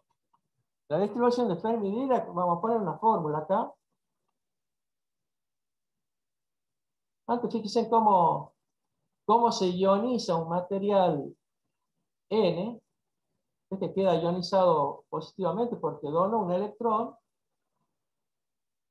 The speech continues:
y quedó ionizado en forma positiva, digamos.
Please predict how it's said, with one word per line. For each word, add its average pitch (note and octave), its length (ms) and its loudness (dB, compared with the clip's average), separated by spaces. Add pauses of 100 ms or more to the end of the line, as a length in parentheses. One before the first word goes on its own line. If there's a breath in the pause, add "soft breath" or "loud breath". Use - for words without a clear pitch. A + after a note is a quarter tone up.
(120)
y D3+ 140 -10
quedó F#3 300 2
ionizado F#3 800 0 (1500)
en C#3+ 80 -20
forma D#3+ 260 -4
positiva, E3 640 -2
digamos. C3+ 300 -8